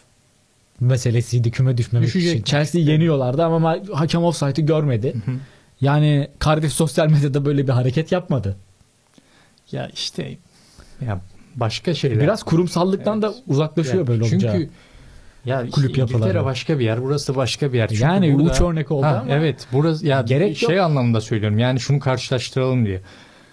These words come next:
Speaker 2: Yani bir kulüp, e, artık böyle tamamen taraftarın beğenisini alacak işler yapmaya başladı-, başladıysa o kulüp artık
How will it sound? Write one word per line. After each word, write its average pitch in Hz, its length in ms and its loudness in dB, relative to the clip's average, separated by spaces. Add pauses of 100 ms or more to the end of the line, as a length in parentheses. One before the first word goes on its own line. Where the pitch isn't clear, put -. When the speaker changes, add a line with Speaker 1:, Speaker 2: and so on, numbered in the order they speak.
(240)
Speaker 2:
Yani 135 400 0 (920)
bir 165 140 -4
kulüp, 143 240 -2 (1120)
e, 120 40 -6
artık 123 560 -4
böyle 139 240 0
tamamen 139 360 0
taraftarın 127 760 -2
beğenisini 120 400 0
alacak 127 420 -2
işler 135 260 -4
yapmaya 127 320 -2
başladı-, 131 480 -4
başladıysa 139 760 -4 (840)
o 135 100 -4
kulüp 147 260 -2
artık 139 500 -6